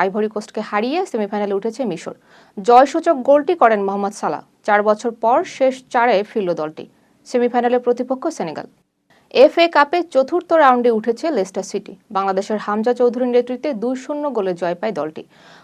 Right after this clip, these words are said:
অন্য ম্যাচে বড় অঘটন ঘটিয়ে ক্রিস্টাল প্যালেসকে হারায় ম্যাকলসফিল্ড। এটি এফএ কাপ ইতিহাসে বিরল ঘটনা। অ্যাশেজ শেষে বিগ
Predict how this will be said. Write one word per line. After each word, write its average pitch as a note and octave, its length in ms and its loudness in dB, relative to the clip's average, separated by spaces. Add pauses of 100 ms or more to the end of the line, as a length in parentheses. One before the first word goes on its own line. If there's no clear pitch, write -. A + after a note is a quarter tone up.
(140)
অন্য C4 120 2 (100)
ম্যাচে B3+ 200 4 (120)
বড় A#3 120 8 (120)
অঘটন B3 300 -2 (120)
ঘটিয়ে C4 300 0
ক্রিস্টাল A3 440 -2
প্যালেসকে A3 460 -4
হারায় C4 260 0 (200)
ম্যাকলসফিল্ড। F3+ 540 -4 (340)
এটি F#3+ 140 -4 (160)
এফএ G#3+ 280 -2
কাপ A3 140 0 (120)
ইতিহাসে B3 380 -4
বিরল F#3 300 -2
ঘটনা। D3 240 -14 (680)
অ্যাশেজ C4+ 380 4 (120)
শেষে F#4 260 0 (160)
বিগ B3+ 180 0